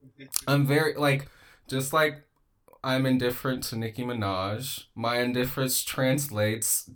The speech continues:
Speaker 2: to the situations we're put into when we have to choose between,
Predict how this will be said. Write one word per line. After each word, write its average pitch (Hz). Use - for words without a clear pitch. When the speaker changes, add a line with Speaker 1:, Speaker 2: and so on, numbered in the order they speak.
Speaker 2:
to 117
the 131
situations 147
we're 123
put 123
into 127
when 110
we 113
have 117
to 107
choose 107
between, 104